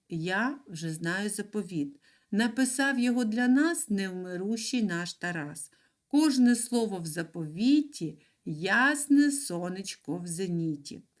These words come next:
Отакий вірш написала Марія. А іще Людмила Чижова написала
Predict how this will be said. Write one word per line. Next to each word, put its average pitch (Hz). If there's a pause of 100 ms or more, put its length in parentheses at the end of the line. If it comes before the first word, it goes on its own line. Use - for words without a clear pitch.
(300)
Отакий 202
вірш 254
написала 196
Марія. 160 (680)
А 226 (100)
іще 240
Людмила 247
Чижова 269
написала 247